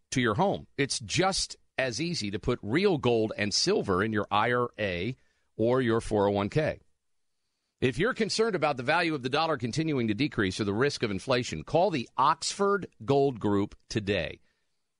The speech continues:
The number is eight three three, four oh four, gold. Eight three three, four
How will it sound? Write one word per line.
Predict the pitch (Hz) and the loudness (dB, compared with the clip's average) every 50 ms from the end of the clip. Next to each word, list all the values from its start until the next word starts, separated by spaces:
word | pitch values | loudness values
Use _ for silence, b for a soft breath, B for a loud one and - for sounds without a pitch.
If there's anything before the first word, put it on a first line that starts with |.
| _ - - | _ -12 -4
The | - 113 | -2 0
number | 123 131 127 123 | 0 0 0 -2
is | 110 110 123 | -2 -2 -4
eight | 156 170 - | -4 -4 -4
three | - 156 170 | -4 -4 -4
three, | 156 - - 104 98 87 90 95 | -4 -4 -2 0 0 0 0 -2
four | - - 123 123 123 120 | -4 -2 0 2 4 4
oh | 113 107 | 2 2
four, | - - - 107 104 95 87 90 | 0 -2 -2 0 0 0 0 -2
gold. | 87 80 - - 117 110 92 80 65 - - - - _ _ _ _ _ _ _ _ _ _ - | -4 -4 -2 0 2 2 2 0 -4 -6 -12 -18 -20 _ _ _ _ _ _ _ _ _ _ -2
Eight | 117 143 175 - | -2 -2 -4 -6
three | - 151 156 170 175 | -4 -4 -2 -2 -4
three, | - - - 123 123 110 90 85 85 | -6 -6 -4 0 0 0 0 0 -2
four | 95 - - - 117 117 120 127 135 | -4 -6 -6 -2 0 0 2 0 0